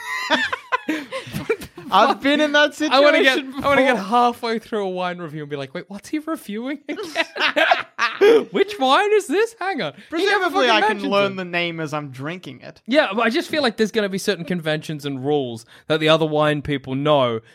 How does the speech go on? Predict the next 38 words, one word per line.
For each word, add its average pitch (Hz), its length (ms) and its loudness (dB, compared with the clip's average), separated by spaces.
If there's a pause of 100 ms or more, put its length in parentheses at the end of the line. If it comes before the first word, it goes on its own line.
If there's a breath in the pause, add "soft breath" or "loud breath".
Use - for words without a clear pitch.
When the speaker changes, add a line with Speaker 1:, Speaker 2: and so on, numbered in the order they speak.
(140 soft breath)
Speaker 1:
that 139 380 2
if 165 180 0
you 175 160 0
do 151 200 2
not 156 200 4
mention 156 360 2
in 143 100 0
your 139 140 2
wine 143 260 2
review 123 320 -4
will 131 160 -2
expose 139 480 -4
you 127 100 -4
as 120 120 -8
a 117 60 -12
fraud. 185 500 -2
You 220 80 0
know 226 80 2
what 226 100 2
I 226 40 2
mean? 247 340 2
Speaker 2:
I 233 80 -4
think 277 160 0
if 269 100 0
I'm 247 160 -2
going, 180 600 0
like, 156 240 2
f-, - 280 -20
if 220 120 -4
I 254 80 2
choose 285 460 0
the 208 160 2
place 190 440 0
that 165 160 2
I'm 160 180 0
reviewing 143 460 0
it 131 120 -12
right, 117 320 -14